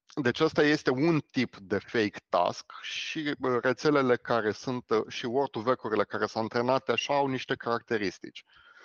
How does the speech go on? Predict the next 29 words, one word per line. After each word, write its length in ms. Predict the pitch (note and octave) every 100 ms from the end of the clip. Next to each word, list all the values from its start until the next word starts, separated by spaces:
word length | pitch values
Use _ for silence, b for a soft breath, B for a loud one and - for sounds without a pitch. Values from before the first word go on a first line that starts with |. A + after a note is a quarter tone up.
| B B B -
Și 180 | -
al 120 | E3 E3
doilea 260 | G3+ G3
tip 240 | F#3+ G#3+ G3
este 240 | F#3 -
skipgram, 760 | - - C#3 G#2 G2+ E2+ F2 -
adică 460 | - G#2 A#2 B2+ A#2
încearcă 520 | C#3 C3 - D3+ -
să 180 | D#3+ D#3
prezint, 680 | C#3 C3 A#2 A2 D3 C#3+ B2+ _
uh, 300 | - A#2+ G#2 _ _ -
dându-i 420 | A#2 C#3 D3 D3
un 140 | C3
cuvânt, 440 | B2 A2+ A2+ E3+ F3
încearcă 440 | E3 F3+ E3+ E3+
să 160 | D#3 D#3
prezică 480 | - C#3 D#3 -
care 400 | C#3+ - D#3+ D#3
sunt, 480 | D3+ - E3 D#3 -
uh, 200 | D3+ C#3+
în 140 | - C#3+
ce 140 | -
context 540 | D3+ D3 C#3 C#3 - C3+
a 100 | C3
apărut. 500 | A#2+ C#3 B2+ B2+ -
Adică 240 | C3 E3
este 200 | F3+ E3+
practic 400 | - C#3+ - -
mirror. 520 | B2 A2+ F#2+ F2 D2+